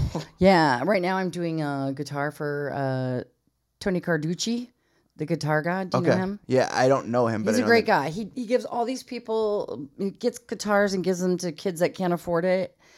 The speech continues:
Speaker 2: helps kids with music. He works at, um, Pond Central down on eleventh Street
Speaker 1: Okay.
Speaker 2: in Rock Island. Um, he was at West Music for many years, but he just went there. My friend Jim Young owns it.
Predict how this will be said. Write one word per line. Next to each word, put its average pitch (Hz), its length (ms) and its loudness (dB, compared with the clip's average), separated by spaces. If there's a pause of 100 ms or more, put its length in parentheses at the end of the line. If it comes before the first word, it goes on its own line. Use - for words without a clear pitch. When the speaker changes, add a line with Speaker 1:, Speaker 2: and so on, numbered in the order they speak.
(160)
Speaker 2:
helps 196 260 2
kids 196 220 -2
with - 120 -6
music. 185 380 -6
He 190 120 -12
works 165 300 -6
at, 151 220 -2
um, 135 300 0
Pond 185 320 2
Central 180 300 -2
down 165 200 0
on 147 180 4
eleventh 156 280 2
Street - 420 -2 (240)
Speaker 1:
Okay. 101 280 -2
Speaker 2:
in 170 120 4
Rock 160 220 4
Island. 175 440 2
Um, 143 540 4 (200)
he 208 140 -2
was 202 160 4
at 196 160 8
West 160 200 4
Music 156 300 -2
for 143 140 -6
many 135 200 0
years, 110 300 -6
but - 140 -6
he 160 60 -2
just 160 220 -6
went 151 200 0
there. 139 220 -2
My 139 160 -2
friend 139 200 -4
Jim 135 200 -2
Young 127 180 -2
owns 123 220 -2
it. 95 220 -10